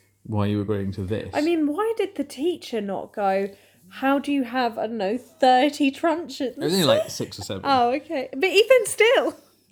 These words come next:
Speaker 1: I don't know.
Speaker 2: <laughs>
Speaker 1: But for some reason, I didn't have a feeling of, uh, you know, I, I,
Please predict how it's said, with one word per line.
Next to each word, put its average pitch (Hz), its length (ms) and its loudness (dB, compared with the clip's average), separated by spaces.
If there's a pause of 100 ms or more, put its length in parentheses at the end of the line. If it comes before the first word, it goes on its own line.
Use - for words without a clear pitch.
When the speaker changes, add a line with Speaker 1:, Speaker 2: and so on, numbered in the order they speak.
(160)
Speaker 1:
I 156 60 2
don't 196 200 4
know. 185 340 0
Speaker 2:
<laughs> 679 60 4 (520)
Speaker 1:
But 156 260 -4
for 175 80 -6
some 190 200 -4
reason, 175 200 -2
I 165 60 -2
didn't 165 400 -6 (140)
have 139 140 -8
a 139 40 -4
feeling 135 400 -6
of, 113 540 -2
uh, 101 760 -4 (720)
you 117 100 -4
know, 104 140 -2
I, 98 60 -4
I, 76 160 -10